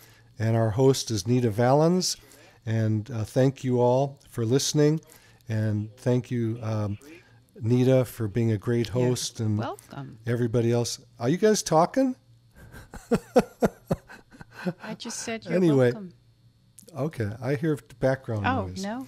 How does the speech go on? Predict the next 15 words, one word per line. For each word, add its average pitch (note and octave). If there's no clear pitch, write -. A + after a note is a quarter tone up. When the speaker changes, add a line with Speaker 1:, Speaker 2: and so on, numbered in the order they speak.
Speaker 2:
there's A3
just -
me B3+
Speaker 1:
Okay. -
Speaker 2:
and A3+
you. F#3
Speaker 1:
Antoinette, G3+
Doctor E3+
Mark F3
Darrow, E3+
your A#2+
knees, D#3
what's C#3
going D#3
on? C3